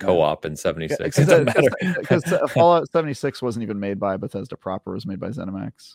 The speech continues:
Speaker 1: Online, so.
Speaker 2: No, but Todd Howard did a presentation on Fallout seventy-six.
Speaker 1: I think he in-, talked about it in his presentation where he talked about, like, all this Fallout stuff they were doing. Uh, who, who, who
Speaker 2: I think
Speaker 1: cares?
Speaker 2: you're right.
Speaker 1: Doesn't matter.
Speaker 2: With
Speaker 1: Yeah.
Speaker 2: Fallout Shelter and stuff. But anyway, the po-,
Speaker 1: Yeah.
Speaker 2: the point
Speaker 1: Yeah.
Speaker 2: is, right,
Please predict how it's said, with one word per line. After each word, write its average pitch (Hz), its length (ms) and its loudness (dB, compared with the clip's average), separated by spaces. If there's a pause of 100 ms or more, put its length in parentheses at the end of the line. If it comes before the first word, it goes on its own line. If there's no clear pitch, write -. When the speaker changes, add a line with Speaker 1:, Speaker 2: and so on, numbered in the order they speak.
(100)
Speaker 1:
Online, 107 480 -10
so. 104 280 -18 (340)
Speaker 2:
No, 165 160 6
but 107 280 4
Todd 151 200 4
Howard 139 240 6
did 143 140 6
a 117 40 4
presentation 104 640 2
on 76 100 -4
Fallout 80 280 4
seventy-six. 71 580 -8 (220)
Speaker 1:
I 131 80 -2
think 196 160 0
he 160 180 2
in-, 131 260 -2 (220)
talked 135 340 4
about 107 300 2
it 107 160 -2
in 110 140 -2
his 104 420 -4 (100)
presentation 113 500 -2
where 107 80 -2
he - 60 -10
talked - 160 -6
about, 104 200 -2
like, - 200 -6
all 101 200 0
this 104 320 -6
Fallout 110 340 0
stuff - 220 -6
they 135 80 -6
were 131 80 -6
doing. 143 280 -8 (360)
Uh, 135 160 4
who, 139 260 0
who, 131 260 4
who 113 80 -2
Speaker 2:
I 107 60 4
think 117 160 0
Speaker 1:
cares? - 40 -2
Speaker 2:
you're 104 100 4
right. 80 140 6
Speaker 1:
Doesn't 90 220 -12
matter. 123 120 -16 (100)
Speaker 2:
With 117 140 0
Speaker 1:
Yeah. 135 60 8
Speaker 2:
Fallout 113 180 6
Shelter 98 280 2
and 92 80 0
stuff. 107 160 4
But 160 120 6
anyway, 175 260 6
the 123 80 6
po-, 180 220 4
Speaker 1:
Yeah. 185 80 -4 (180)
Speaker 2:
the 151 80 2
point 190 320 6
Speaker 1:
Yeah. 117 80 6
Speaker 2:
is, 95 140 2
right, 117 260 4